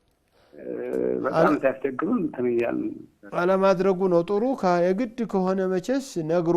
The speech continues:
Speaker 2: ተሳቀው በዚያ ጉዳይ ላይ የተጨቃጨቁ መከራ የሚያሳዩ ከሆነ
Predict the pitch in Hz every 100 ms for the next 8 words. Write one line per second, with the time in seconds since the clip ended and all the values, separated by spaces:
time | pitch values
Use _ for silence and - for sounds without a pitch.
0 | 175 165 151 151 165 170 - 175 175 156
1 | 127 131 143 147 160 165 170 165 160 185
2 | 196 208 180 - 190 185 160 170 185 185
3 | 175 - 170 180 175 175 165 185